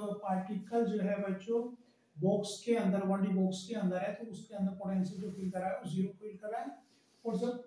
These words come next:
बाहर है, बाहर के आउटसाइड है, तो वो पोटेंशियल कितना फील कर रहा है, इन्फिनिटी फील कर रहा है। इसका जैसे कि इन्फिनिटी फील कर रहा है, मतलब ये पार्टिकल बाहर नहीं जा सकता, पार्टिकल यहाँ से, इससे बाहर नहीं निकल सकता। जैसे कि सिचुएशन यहाँ पे देखो, पार्टिकल क्या रहता है, inside the,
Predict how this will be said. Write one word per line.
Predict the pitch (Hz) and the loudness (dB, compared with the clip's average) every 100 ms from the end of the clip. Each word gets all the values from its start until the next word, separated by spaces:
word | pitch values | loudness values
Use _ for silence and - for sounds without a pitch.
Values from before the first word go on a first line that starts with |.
| - | -6
बाहर | 180 185 208 196 | 0 2 2 2
है, | 233 190 | 2 2
बाहर | 185 185 | 2 2
के | 190 240 254 | 0 -2 -4
आउटसाइड | - 185 185 214 214 214 | -2 -2 -2 -4 -4 0
है, | 233 | 0
तो | - | -2
वो | 240 233 | -4 -6
पोटेंशियल | - 190 190 - 190 | -6 -6 -4 -6 -10
कितना | 208 208 | -12 -10
फील | 220 - 208 214 | -12 -12 -14 -8
कर | |
रहा | 233 359 | -6 -4
है, | 240 | 2
इन्फिनिटी | 190 208 220 208 | 2 2 -4 -4
फील | 185 165 | -4 -6
कर | 170 | -4
रहा | 156 | -4
है। | 151 - - _ _ _ _ _ | -6 -10 -20 _ _ _ _ _
इसका | 190 185 233 | -12 -8 -6
जैसे | 233 254 247 | -2 -4 -4
कि | 285 - - - 220 | -10 -14 -18 -4 -2
इन्फिनिटी | 220 240 254 262 | 0 0 0 0
फील | 247 | -2
कर | 240 | -2
रहा | 240 | -2
है, | 269 | 0
मतलब | 247 | -2
ये | 240 | -2
पार्टिकल | 233 196 214 - 285 277 | -2 -2 -2 -4 -4 -2
बाहर | 196 208 233 | 0 0 2
नहीं | 214 185 | 6 6
जा | 180 | 4
सकता, | - - - 151 - - - _ _ _ | 0 -4 -8 -12 -14 -16 -20 _ _ _
पार्टिकल | 180 180 190 196 | -4 -2 -2 0
यहाँ | 185 180 - | 0 0 0
से, | 277 | 0
इससे | 330 - - 277 | 2 0 -4 -4
बाहर | 185 175 277 320 | -2 0 0 0
नहीं | 175 185 | 0 4
निकल | 180 180 180 | 4 2 -2
सकता। | 175 180 233 233 - - - _ | -2 -4 -4 -6 -10 -20 -20 _
जैसे | 185 185 226 | 0 2 0
कि | 233 | -2
सिचुएशन | 208 226 220 220 | -4 -2 -2 0
यहाँ | 202 196 | 0 0
पे | 202 202 | 0 -2
देखो, | 202 | -4
पार्टिकल | 226 196 190 208 202 | -4 -4 -4 -8 -8
क्या | 202 | -6
रहता | 196 196 | -6 -8
है, | |
inside | 190 196 185 | -8 -8 -8
the, | 196 | -8